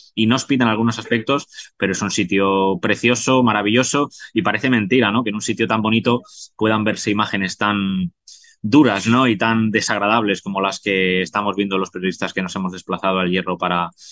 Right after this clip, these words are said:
para seguir esta, esta llegada de cayucos a la isla.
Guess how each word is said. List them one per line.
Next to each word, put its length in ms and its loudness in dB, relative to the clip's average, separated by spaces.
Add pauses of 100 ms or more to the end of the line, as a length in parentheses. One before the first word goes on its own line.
(260)
para 160 0
seguir 340 0
esta, 540 -2 (280)
esta 240 -4
llegada 320 0
de 100 -2
cayucos 400 -4
a 40 -2
la 80 0
isla. 200 -6